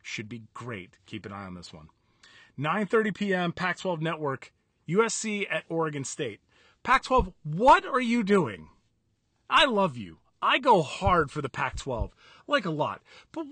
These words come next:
what the hell are y'all doing putting your two, two of your premier teams,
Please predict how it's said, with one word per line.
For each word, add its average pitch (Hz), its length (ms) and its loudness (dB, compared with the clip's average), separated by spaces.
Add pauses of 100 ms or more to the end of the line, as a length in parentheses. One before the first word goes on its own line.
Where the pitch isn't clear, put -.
what 415 240 0
the 262 140 4
hell 220 380 4
are 196 80 6
y'all 262 360 4
doing 180 520 0 (540)
putting 294 500 2
your 254 320 2
two, 311 640 2 (1000)
two 320 260 2
of 339 100 2
your 320 160 2
premier 294 420 0
teams, 233 340 -2